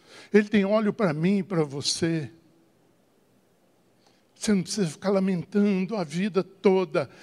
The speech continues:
Há um óleo de alegria que vai curar o seu coração, que vai tirar aquela dor, aquela dor da separação.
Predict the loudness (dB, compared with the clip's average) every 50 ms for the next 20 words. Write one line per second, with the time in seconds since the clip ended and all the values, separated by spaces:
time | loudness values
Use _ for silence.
0 | -20 -14 -10 -6 -2 0 0 0 0 0 -2 -2 -2 0 0 0 -2 -2 -2 -4
1 | -4 -4 -4 -4 -4 -4 -4 -6 -10 -10 -8 -6 -4 -2 -2 -2 -2 -2 -4 -4
2 | -2 -2 -2 0 0 -2 0 0 0 -2 -2 -2 -4 -6 -6 -8 -6 -4 -4 -2
3 | -2 -2 -4 -6 -6 -4 -4 -4 -6 -8 -10 -12 -14 -18 -20 -20 -20 -20 -20 -20
4 | -20 _ 0 0 2 2 0 0 0 -2 -4 -2 0 0 -2 -2 0 0 0 0
5 | 0 -2 -2 0 2 2 2 2 0 -4 -6 -12 -20 -20 -20 -20 -20 -20 -20 -14
6 | -14 -12 -4 -2 -2 -2 -2 -4 0 0 0 2 2 -2 -6 -8 -6 -6 -4 -4
7 | -4 -4 -2 -2 -2 -2 -4 -4 -4 -4 -4 -4 -4 -4 -4 -4 -6 -8 -10